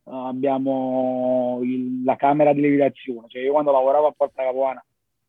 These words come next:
la camera di lievitazione nostra era la cantina, per farti un esempio, no?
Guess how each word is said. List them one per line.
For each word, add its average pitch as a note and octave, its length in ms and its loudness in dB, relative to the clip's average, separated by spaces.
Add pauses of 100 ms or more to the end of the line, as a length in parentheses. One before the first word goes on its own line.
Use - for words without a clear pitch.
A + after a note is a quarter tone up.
(100)
la B2+ 100 -2
camera D3 220 6
di C#3+ 60 0
lievitazione C#3 480 2
nostra C3+ 240 -2
era A#2+ 200 -4
la A#2 80 -6
cantina, B2 600 -6
per A#2 220 -6
farti A#2+ 300 0
un B2 80 6
esempio, C3 560 4
no? D3 80 0